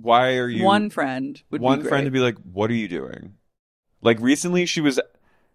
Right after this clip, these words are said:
Speaker 1: there was someone on her street that got sh-, shot and killed, and there were, like, the neighbors were all out in the streets. They had to evacuate everyone. You just see Tori in the mix. I'm like, <laughs> "How does this happen to this woman?"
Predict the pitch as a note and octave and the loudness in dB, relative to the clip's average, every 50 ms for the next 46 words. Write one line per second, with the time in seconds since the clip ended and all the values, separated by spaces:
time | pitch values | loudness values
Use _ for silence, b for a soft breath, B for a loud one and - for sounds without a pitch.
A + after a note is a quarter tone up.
0 | _ _ _ - A#2+ B2 C3 C3 - - C3+ C3+ C3+ C3+ C3+ C3 B2 A2+ - - | _ _ _ 0 2 2 2 2 2 2 0 0 2 0 0 0 -2 -2 -4 -4
1 | B2+ B2 C3+ B2+ A#2 G#2+ F#2 - - - - - F#2+ - _ - - - - - | -4 -2 -2 0 0 0 -2 -2 -6 -8 -6 -6 -8 -10 _ -18 -14 -10 -4 0
2 | G#2+ G2+ A#2 A#2+ - A#2+ G#2+ - F#2+ G#2+ G2 G2 G#2+ A#2 A#2 A2+ A2 G#2+ G#2 G#2 | 2 2 2 2 2 -4 -8 -6 -2 0 0 2 2 0 -2 -2 -4 -4 -2 -2
3 | G#2+ G#2 G2+ G2 F2+ - - _ - G2+ A2+ G#2+ G#2 G2 F#2+ F#2+ F2+ G#2 A2 G#2 | 0 0 0 -2 -2 -6 -14 _ -12 -6 -4 -4 -2 0 0 0 0 0 -2 0
4 | G2 G#2 G2 G2 F#2+ F#2+ F2+ F2+ F#2+ D#2+ - F#2+ F2 - - F#2 F2 F2 F2+ F#2+ | 2 2 4 6 6 6 4 4 2 0 -2 -6 -10 -8 -6 -4 -2 -2 -2 -4
5 | G2 - - - F2+ F2 F2 F2+ E2+ D#2 D#2+ E2 E2 - - G2 F#2+ F#2+ G2 G2 | -6 -6 -6 -4 -4 -2 -2 -2 -2 -2 -2 -4 -4 -4 -4 -2 0 0 0 2
6 | G#2 G#2 G#2+ G2+ G2 F#2+ F#2 G#2 - - G#2+ G2+ - - F2+ F2 F2+ F#2+ G2 G2 | 2 0 0 -2 -2 -4 -6 -6 -6 -6 -6 -6 -6 -4 -4 -2 0 0 0 -2
7 | F#2+ G2 F#2+ F#2+ F#2+ F2 - - - - - - _ _ _ _ A#3+ A3+ - - | -2 -4 -6 -6 -6 -8 -8 -12 -16 -20 -20 -20 _ _ _ _ -10 -10 -6 -6
8 | C3 C#3 D3 D3 - - A3+ G#3 - - _ _ C4 C#4 C#4+ A#3+ - - - - | 0 0 0 0 0 -2 -6 -8 -8 -10 _ _ -8 -6 -6 -8 -10 -4 2 4
9 | A3 G#3+ A3+ C#4+ G#4 D4 A#3+ A#3+ A#3 A3+ A#3+ A#3+ - - D4+ F#4 G#4 A#4 B4 G4 | 6 6 6 4 2 0 -2 -4 -2 -2 -4 -4 -2 2 4 6 6 6 6 4
10 | F#4+ G4+ G#3 F3+ G3 G#3+ G#3+ A3 B3 A3+ A#3 C#4+ G4 A4 A4 G4+ B3+ F#3 D3 B2+ | 2 2 2 2 0 -4 -4 -4 -6 -4 -2 0 0 2 4 4 4 2 2 -2
11 | B2 | -6